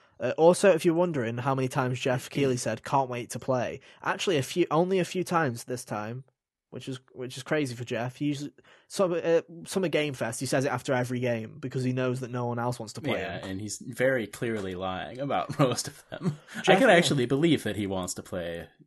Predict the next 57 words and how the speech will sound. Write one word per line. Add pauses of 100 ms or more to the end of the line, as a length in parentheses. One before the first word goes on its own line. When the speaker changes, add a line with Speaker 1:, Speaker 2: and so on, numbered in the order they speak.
(140)
Speaker 3:
Jedi
Survivor.
Speaker 1:
Yeah,
the
only
two,
the
only,
the
only
two
that
Jeff
Keighley
couldn't
wait
to
play. (120)
Jeff
Keighley
can't
wait
to
play
Jedi
Survivor, (200)
and
Jeff
Keighley
can't
wait
to
play
with
Hideo
Kojima
'cause
he's
his
best
friend.
He
just,
he
just
wants,
he'll
play
anything
with
him.
I
believe
that
Hideo
Kojima (120)
played